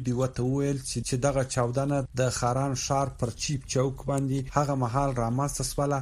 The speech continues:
کله چې د ملیشیا قواو یوه ګاډۍ دلته تیره شوله. د ده په خبره ناڅرګنده وسلوالو په موټرسایکل کې چاودیدونکي مواد ځای پر ځای کړي وو. د چاودنې په نتیجه کې دولس تنه ټپیان شوي دي. ټپیان شوي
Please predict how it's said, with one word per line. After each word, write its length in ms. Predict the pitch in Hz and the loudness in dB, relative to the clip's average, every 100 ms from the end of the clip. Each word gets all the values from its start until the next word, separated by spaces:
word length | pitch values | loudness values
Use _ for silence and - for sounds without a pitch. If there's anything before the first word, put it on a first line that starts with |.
| - 147 | 0 0
کله 160 | 139 127 | 0 0
چې 100 | 151 127 123 | -2 0 0
د 100 | 120 | 0
ملیشیا 420 | 120 117 107 147 135 | 0 -2 -2 -4 -4
قواو 340 | 143 139 139 131 | -2 0 0 0
یوه 140 | 120 113 | -2 0
ګاډۍ 260 | 117 123 135 120 | 0 0 0 0
دلته 220 | 113 127 | -2 -2
تیره 340 | - 127 120 - | -2 0 0 0
شوله. 220 | 123 123 120 - 123 | 0 0 -2 -4 -2
د 100 | 117 | 0
ده 80 | 131 127 | 0 -2
په 80 | - | -2
خبره 340 | 120 139 143 139 | 0 0 0 0
ناڅرګنده 640 | 120 117 120 117 139 139 127 | -2 0 -2 0 0 0 0
وسلوالو 500 | 117 - 123 135 135 127 127 | -2 -2 0 0 0 -2 -2
په 80 | |
موټرسایکل 720 | 117 120 110 - 117 - 147 131 | 0 -2 -2 -4 -4 -2 -2 -2
کې 280 | 151 143 - | -4 -4 0
چاودیدونکي 720 | 127 117 117 120 143 127 120 | 0 0 -2 0 -2 0 0
مواد 360 | 120 135 139 110 | 2 0 0 0
ځای 120 | 123 120 | 0 0
پر 160 | 117 107 | -2 0
ځای 120 | 120 110 - | 0 0 -2
کړي 180 | 120 120 | 0 2
وو. 120 | 127 - - 120 | 2 0 -4 0
د 40 | 127 - | 0 2
چاودنې 420 | 117 117 143 143 135 | 0 0 0 0 0
په 40 | 120 120 | 0 -2
نتیجه 300 | - 113 139 | -2 -2 -2
کې 100 | - 123 131 | -4 -6 -2
دولس 380 | 151 120 - - | 0 0 -2 0
تنه 160 | 131 110 | 0 0
ټپیان 360 | 123 123 120 110 | -2 -2 -2 -2
شوي 240 | - 120 117 | -2 -2 0
دي. 100 | 123 113 - 123 | -2 -2 -4 -2
ټپیان 260 | 127 117 | 0 0
شوي 100 | 110 | 0